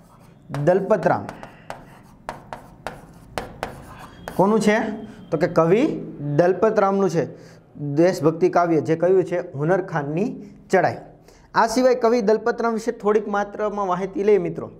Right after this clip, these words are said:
તો કે એમનો જન્મ ક્યાં થયો હતો? તો કે વઢવાણમાં થયો હતો. અને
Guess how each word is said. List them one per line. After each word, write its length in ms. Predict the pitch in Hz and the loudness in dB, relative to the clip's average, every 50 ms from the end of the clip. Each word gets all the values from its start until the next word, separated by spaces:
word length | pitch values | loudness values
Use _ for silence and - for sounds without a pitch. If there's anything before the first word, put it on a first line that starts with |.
| - - - - - - - - | -20 -20 -20 -20 -20 -12 -4 -2
તો 80 | 214 | 0
કે 120 | 214 214 226 | 2 2 2
એમનો 260 | 202 196 208 214 208 | 2 2 2 2 2
જન્મ 380 | 147 147 160 160 175 196 214 | 0 0 0 2 2 2 0
ક્યાં 220 | 202 - 214 214 208 | 0 0 0 -2 0
થયો 220 | 208 208 208 202 | 0 0 2 2
હતો? 260 | 202 - 190 190 190 | 0 0 -4 -6 -6
તો 120 | 185 - 175 | -6 -10 -10
કે 120 | 147 170 | -10 -10
વઢવાણમાં 600 | 151 135 139 139 127 143 170 180 190 190 196 196 185 | -8 -8 -8 -8 -4 -4 -2 -2 -2 -2 -4 -6 -4
થયો 260 | 170 190 190 190 190 | -2 0 0 2 0
હતો. 400 | 185 185 185 185 190 190 - - - - _ _ _ _ _ _ - | 0 -2 -4 -6 -6 -8 -14 -20 -20 -20 _ _ _ _ _ _ -2
અને 440 | 202 226 208 165 160 - - - | 0 0 0 -2 -4 -8 -12 -18